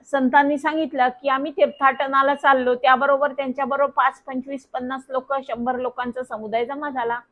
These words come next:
"महाराज, आम्ही पण येतो." "ठीक आहे, चला." पदयात्रा करत, करत, करत, करत तीर्थक्षेत्र,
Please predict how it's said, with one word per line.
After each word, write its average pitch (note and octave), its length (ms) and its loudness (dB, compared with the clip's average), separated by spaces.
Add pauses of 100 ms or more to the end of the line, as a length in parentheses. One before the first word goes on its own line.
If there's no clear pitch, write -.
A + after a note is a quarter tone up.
(380)
"महाराज, B3+ 360 2
आम्ही B3 180 0
पण B3 220 -4
येतो." A#3+ 300 -4 (760)
"ठीक A3 200 -2
आहे, C#4 100 2
चला." C#4+ 340 0 (320)
पदयात्रा A3+ 600 2
करत, A3 300 0 (100)
करत, A3 180 -2 (120)
करत, G3+ 180 -4 (120)
करत G#3+ 160 -4
तीर्थक्षेत्र, G#3+ 920 -6